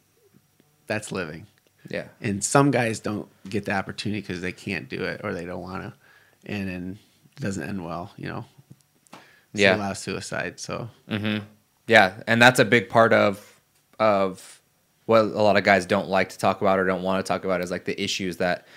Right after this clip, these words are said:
Speaker 2: that, that team guys will go through coming out and, you know, like that, exactly what you said, you know, "Who am I outside of this?" You know, what,
Speaker 1: Yes.
Speaker 2: what, I've been doing this for fifteen years. Before that, you were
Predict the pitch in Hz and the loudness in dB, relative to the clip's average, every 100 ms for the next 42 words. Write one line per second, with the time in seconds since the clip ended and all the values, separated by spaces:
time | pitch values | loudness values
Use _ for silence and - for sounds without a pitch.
0 | - - - - - _ - 107 101 - | -20 -20 -20 -20 -20 _ 6 6 6 -2
1 | 110 101 92 - 120 113 107 104 104 98 | 4 4 4 2 0 6 10 10 8 2
2 | - 101 110 98 107 98 - 104 101 101 | -4 4 4 8 6 6 2 4 6 6
3 | 98 98 - - 131 113 107 101 104 120 | 4 0 -12 0 2 4 6 8 8 4
4 | - 107 101 98 95 - - 104 98 101 | 0 0 2 0 -2 -6 -4 0 2 4
5 | 98 104 85 95 113 104 - 104 98 95 | 4 4 2 2 8 8 8 0 -2 -2
6 | 104 90 - - 95 92 - 92 107 101 | 0 -2 -6 -10 -4 -4 0 4 4 4
7 | 95 92 90 - 92 90 85 - - 92 | 4 4 4 0 -2 -2 -8 -10 -8 -6
8 | 90 101 98 - 104 107 - 82 82 110 | 0 2 2 0 -4 -4 -6 -16 -2 6
9 | 120 113 113 107 101 - 110 104 101 101 | 6 6 2 0 -2 0 2 4 4 2
10 | - 101 95 - - - - - _ 131 | 2 2 2 0 -14 -20 -20 -20 _ 6
11 | 120 117 110 110 110 110 98 98 - 120 | 6 2 4 8 8 8 4 -2 4 6
12 | 113 107 107 104 104 101 101 98 | 8 8 6 4 2 6 6 6